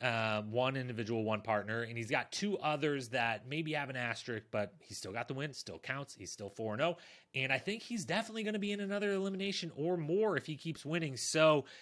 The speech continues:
the record, the Sarah Grayson, the Wes and Casey five and oh in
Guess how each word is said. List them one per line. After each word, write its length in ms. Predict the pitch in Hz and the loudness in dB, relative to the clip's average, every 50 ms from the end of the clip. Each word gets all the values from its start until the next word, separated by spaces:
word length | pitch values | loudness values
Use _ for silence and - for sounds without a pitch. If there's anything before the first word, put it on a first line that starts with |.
| - - - - - _ _ _ - | -20 -20 -20 -20 -20 _ _ _ -8
the 200 | 101 131 156 143 | -2 2 2 6
record, 720 | 131 135 170 214 247 269 - 170 123 107 90 87 98 - - _ _ _ _ 110 | 8 10 10 10 10 8 6 2 0 0 -2 -4 -10 -14 -18 _ _ _ _ -6
the 180 | 123 139 127 | -4 -2 0
Sarah 540 | 110 - - - 170 175 190 185 180 175 151 | 0 2 4 8 8 8 10 10 8 6 4
Grayson, 800 | 123 123 143 160 160 165 160 - - 165 156 151 147 151 151 147 - _ _ _ _ | 4 6 6 8 8 6 4 2 2 2 0 0 -2 -4 -6 -8 -10 _ _ _ _
the 320 | 113 123 131 123 120 123 - | -6 -4 -2 0 0 -2 0
Wes 480 | 127 123 131 143 156 160 156 - - 165 | 0 2 4 6 6 6 4 2 -2 -4
and 160 | 151 143 139 | -4 -4 -6
Casey 640 | - - 151 139 139 - - - 143 135 131 123 - - | -2 -2 0 0 0 0 -2 -2 -2 -4 -4 -6 -6 -10
five 540 | - - - - 147 139 147 143 151 143 147 | -16 -18 -2 0 2 4 4 4 2 0 -2
and 160 | 143 131 - - _ | -4 -6 -8 -6 _
oh 400 | 135 143 143 143 139 143 139 135 - | 0 2 4 4 2 2 0 -2 -4
in 320 | - 139 135 135 135 139 | -6 -6 -6 -4 -6 -6